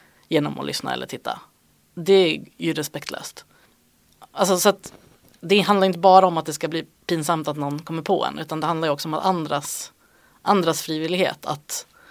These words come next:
att så här, men jag kanske inte vill se mina kompisar ha sex på en fest.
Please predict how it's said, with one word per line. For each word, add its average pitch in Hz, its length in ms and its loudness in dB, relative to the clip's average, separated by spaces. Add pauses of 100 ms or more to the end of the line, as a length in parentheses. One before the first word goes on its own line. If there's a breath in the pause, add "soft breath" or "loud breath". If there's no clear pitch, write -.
(420 loud breath)
att - 200 -16
så - 80 -8
här, 139 160 -6
men 165 160 -6
jag 160 160 -2
kanske 185 260 -2
inte 151 120 -8
vill 247 180 2
se - 280 -2 (800)
mina 156 260 -4
kompisar 156 400 -4
ha 160 80 -4
sex 147 200 -6
på 143 100 -6
en 139 80 -8
fest. - 360 -8